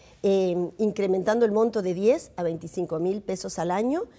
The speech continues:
porque solo el cuarenta y tres por ciento de los adolescentes en nuestro país y de los jóvenes termina la enseñanza media. Y de verdad ese es un problema muy grave que tiene el Uruguay. En, en los países de América Latina somos los que peor tenemos este indicador.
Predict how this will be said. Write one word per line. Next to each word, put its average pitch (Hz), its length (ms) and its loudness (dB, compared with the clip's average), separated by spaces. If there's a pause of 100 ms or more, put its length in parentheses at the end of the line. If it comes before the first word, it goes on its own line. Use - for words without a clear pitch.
(340)
porque 202 260 -6
solo - 220 -6
el 320 100 -6
cuarenta 196 380 -2
y 185 40 -4
tres 320 200 -6
por 208 240 -8
ciento 170 640 -6 (160)
de 185 240 -4
los 175 240 -4
adolescentes 240 840 -4
en 185 80 -4
nuestro 160 320 -4
país 180 420 -8
y - 60 -8
de 160 100 -4
los 156 120 -8
jóvenes 311 280 -8
termina 226 380 -6
la 175 80 -4
enseñanza 147 540 -10
media. - 360 -14 (460)
Y 202 60 -6
de 202 80 0
verdad 202 260 -2
ese 233 120 -6
es 202 120 -8
un 185 80 -6
problema 180 560 -4
muy 233 240 -2
grave 202 340 0
que 156 120 -8
tiene 175 200 -2
el 151 100 -6
Uruguay. 220 420 -4 (340)
En, 170 220 -6
en 156 260 -8
los 165 80 -10
países 240 240 -6
de 320 60 0
América 233 320 -4
Latina 247 380 -6
somos 233 260 -6
los 190 140 -8
que 180 140 -8
peor 185 460 -4
tenemos 165 400 -6
este 156 200 -10
indicador. 139 640 -10